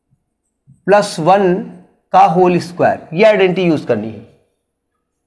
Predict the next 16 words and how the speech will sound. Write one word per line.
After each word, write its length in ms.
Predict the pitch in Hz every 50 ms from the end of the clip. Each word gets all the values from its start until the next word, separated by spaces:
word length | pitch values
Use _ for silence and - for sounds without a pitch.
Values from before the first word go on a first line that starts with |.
| _ _ _ -
वन 300 | 135 135 180 202 226 226
बाई 140 | 226 254 240
फ़ोर 320 | 247 - 214 214 220 220
ए 60 | 233
मतलब 220 | 233 220 240 240 -
a 180 | 214 220 226
upon 300 | 226 233 220 214 220 208
four 220 | 208 - 180 165 143
लिखा 220 | 131 131 - 131
है, 160 | 131 135 143
ये 100 | 196 233
माइनस 400 | 226 208 190 190 190 196 185 190 -
में 80 | 156 123
है, 140 | 104 90 - - - _ _ _ _ _
तो 60 | - 175
देखिए, 560 | 180 208 196 240 220 143 113 - - -